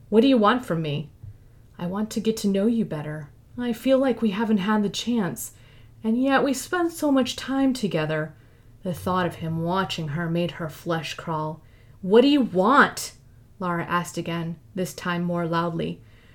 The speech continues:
"Why must you always cut to the chase?" His voice became sharper.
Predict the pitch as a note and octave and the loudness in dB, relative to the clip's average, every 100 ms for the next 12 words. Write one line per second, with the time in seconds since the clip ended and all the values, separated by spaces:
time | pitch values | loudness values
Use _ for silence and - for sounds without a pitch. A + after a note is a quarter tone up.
0 | - - - D#4 F4 F4 - A#3 G#3+ G3+ | -20 -20 -8 -4 0 0 0 4 6 6
1 | G3 F3+ - F3 - E3 D#3 - D#3+ D3+ | 2 0 -6 -6 -6 -6 -6 -4 -4 -4
2 | C#3+ - - - F3+ E3+ F3 E3+ - D3+ | -8 -14 -18 -8 -8 -4 -2 -2 -4 -10
3 | - E3 D3+ - E3 E3 D3+ E3 | -8 -6 -6 -4 -2 -2 -4 -6